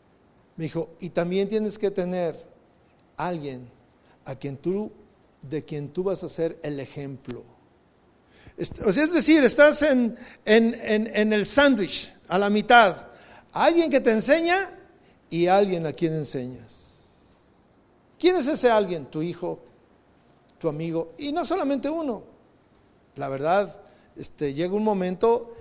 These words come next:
en que se acercan personas y te buscan, jóvenes, y te buscan, y te buscan.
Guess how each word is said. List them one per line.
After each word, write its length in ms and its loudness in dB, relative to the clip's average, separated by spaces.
en 140 -10
que 120 -4
se 120 -6
acercan 480 -2
personas 720 -6
y 160 -8
te 160 -14
buscan, 580 -8
jóvenes, 600 -6
y 20 -20
te 120 -14
buscan, 540 -10
y 40 -18
te 120 -16
buscan. 520 -12